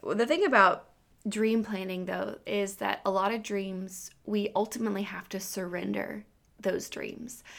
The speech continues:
And I will say that pregnancy and birth is been a dream of mine to have another child. It was on my bucket list last year <laughs> to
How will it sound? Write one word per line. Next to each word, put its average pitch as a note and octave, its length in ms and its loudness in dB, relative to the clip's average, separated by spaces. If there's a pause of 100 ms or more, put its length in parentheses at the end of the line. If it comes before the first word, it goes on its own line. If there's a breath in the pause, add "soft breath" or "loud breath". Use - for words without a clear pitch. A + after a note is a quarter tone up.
(340 loud breath)
And G3+ 320 4
I G3+ 100 4
will G#3 200 4
say G#3 240 0
that F#3+ 240 -2
pregnancy F#3+ 680 -6
and E3+ 300 -10
birth F3+ 540 -4 (440 loud breath)
is F#3+ 260 2 (320)
been F#3 200 4
a F#3 100 -2
dream F3 280 -4
of E3+ 140 -6
mine F3+ 580 -4 (200)
to G3+ 120 -10
have G#3+ 280 -2
another F3+ 280 -4
child. F3+ 280 -8
It F#3+ 60 -2
was G3+ 120 0
on G3 140 6
my F#3+ 140 2
bucket E3+ 380 2
list F3+ 300 -2
last - 360 -4
year G3+ 240 2
<laughs> G#3 80 -8
to G#3 240 0